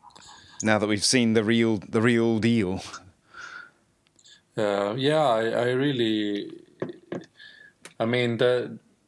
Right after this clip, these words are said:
Speaker 2: I know that he, he, he escaped in some of the Star Wars comics as well,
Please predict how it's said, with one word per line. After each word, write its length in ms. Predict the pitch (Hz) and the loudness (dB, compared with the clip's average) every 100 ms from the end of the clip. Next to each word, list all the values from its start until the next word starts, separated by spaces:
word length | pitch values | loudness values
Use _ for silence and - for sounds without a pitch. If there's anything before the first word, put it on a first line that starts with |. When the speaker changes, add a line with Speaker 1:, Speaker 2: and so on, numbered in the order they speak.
| _ _ _ _ _ _ _ _ _ _ | _ _ _ _ _ _ _ _ _ _
Speaker 2:
I 80 | 117 | -2
know 220 | 123 147 | 2 2
that 180 | 123 113 | 0 -2
he, 320 | 123 120 120 | 0 0 0
he, 760 | 117 120 117 117 110 104 - 107 | 0 0 0 0 -2 -2 -4 -4
he 180 | 120 | -2
escaped 640 | 127 131 - 139 135 131 - | 0 -2 0 0 0 -2 -4
in 140 | 107 | -2
some 240 | - 117 | 0 0
of 140 | 107 98 | 0 -4
the 80 | 98 | -2
Star 340 | - 113 107 | 0 0 0
Wars 260 | 104 101 - | -2 -4 -6
comics 760 | - 107 110 131 127 - - | -4 -2 -2 -6 -6 -8 -6
as 180 | 101 - | -6 -2
well, 380 | 104 117 127 | 0 0 -4